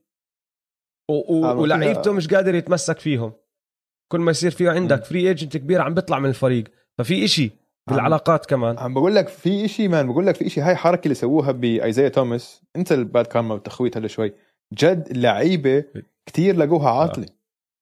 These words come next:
Speaker 2: يعني حتى حكاها أبو أنتوني، حت-، تذكر هم كان عندهم خطة يجيبوا أنتوني ديفيس
Speaker 1: آه.
Speaker 2: ويضموه مع
Speaker 1: آه.
Speaker 2: كايري. هاي كانت
Speaker 1: وأبوه قال له
Speaker 2: رؤيتهم
Speaker 1: لا.
Speaker 2: المدى الطويل.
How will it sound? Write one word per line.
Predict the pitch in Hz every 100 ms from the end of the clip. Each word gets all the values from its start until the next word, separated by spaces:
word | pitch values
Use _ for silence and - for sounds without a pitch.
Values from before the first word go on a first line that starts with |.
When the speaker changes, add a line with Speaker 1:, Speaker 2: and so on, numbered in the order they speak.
| _
Speaker 2:
يعني | 120 -
حتى | 147 156
حكاها | 135 180 170 135
أبو | 151 147
أنتوني، | 156 147 139 120
حت-، | 143 -
تذكر | 143 208 208
هم | 214 180
كان | 190
عندهم | 202 196
خطة | 143 208 160
يجيبوا | - 165 151
أنتوني | 147 143
ديفيس | 131 139 156 - 107
Speaker 1:
آه. | 104 - -
Speaker 2:
ويضموه | 127 131 131 156
مع | 147 110
Speaker 1:
آه. |
Speaker 2:
كايري. | 131 127 127 147
هاي | 147 165
كانت | 170 135
Speaker 1:
وأبوه | 117 110
قال | 139
له | 107
Speaker 2:
رؤيتهم |
Speaker 1:
لا. | - 120
Speaker 2:
المدى | 110 117 127
الطويل. | 127 127 120 147 180